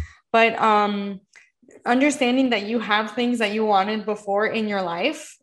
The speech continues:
then that's, that's kind of the concept of life, right? So we don't, we don't think about that. We don't think about the fact that,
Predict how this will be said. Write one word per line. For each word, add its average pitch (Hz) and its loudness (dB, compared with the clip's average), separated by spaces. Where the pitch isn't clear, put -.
then 226 0
that's, 226 -4
that's 233 0
kind 277 2
of 262 2
the 247 2
concept 220 -4
of 190 -4
life, 175 -2
right? 202 0
So 220 0
we 233 0
don't, 247 0
we 240 0
don't 240 0
think 240 -2
about 180 -2
that. 180 -2
We 214 -2
don't 220 -2
think 214 -6
about 196 -2
the 190 -10
fact 185 -4
that, 185 0